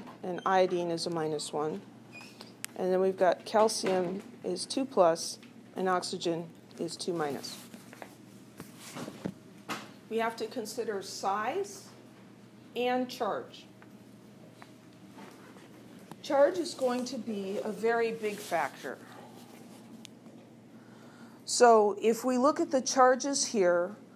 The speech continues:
um, and we're thinking about Q one times Q two, here this would be minus one, and this would be minus one, and that's minus four. That's four times larger. So that's gonna be the biggest effect.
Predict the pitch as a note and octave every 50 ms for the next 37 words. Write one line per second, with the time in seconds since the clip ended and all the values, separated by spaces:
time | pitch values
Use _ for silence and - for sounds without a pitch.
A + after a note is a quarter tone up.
0 | - - - - - - G3 F#3 F#3 F#3 F#3 - - - F#3+ F#3 E3+ - - -
1 | G3 F#3+ F3+ F#3+ A3 A3 A3 A3+ A3+ G#3 G3 F3+ E3 E3+ - - B3+ A#3 A3 G#3+
2 | G#3 G3 F#3+ F#3+ F3+ F#3+ - - - - - - G#3+ G3+ G3+ F#3+ G3 - - -
3 | A3 G3 F#3 - - - A#3+ G3+ D#3 C#3+ C#3+ F#3 - - - - - - - -
4 | - - - - - - - - - G#3 G#3+ G#3+ G#3 F#3 - - G#3 G3 - -
5 | - G#3 G3+ G#3 G3+ F#3 F#3 F#3 E3+ E3 E3+ F3 F#3 F#3 - - G#3 G#3+ G#3 G#3+
6 | A3 - - F#3 F3+ F3 F3+ - - F3+ F#3+ F#3 F#3 F#3 F3 E3+ F3 E3+ E3 -
7 | - G3 F3+ F3 F#3 - - F3+ E3 E3 D#3+ - - F3 D#3+ D#3+ D#3 D#3 D3+ -
8 | - - - E3 D#3 D3+ C3 G2 - - - - - - - - - - - -
9 | - G#3+ G#3+ G#3 - - - - - - A3+ A3 A3 A3 A3 - - G#3 G3+ G3
10 | F#3+ F#3 F#3+ F#3 - F3 F3 F3 F3 E3+ E3+ E3+ - C#3+ B2+ - - - - -
11 | - - - - - - - - - - - - F3+ G#3 G#3 G#3 - - C4 A#3+
12 | A#3+ A3 A#3 A3 G3+ F#3 F3 E3 - G#3 G3 G3 G3 F#3 F#3+ - F#3 E3+ - -
13 | - C3+ - - - - - -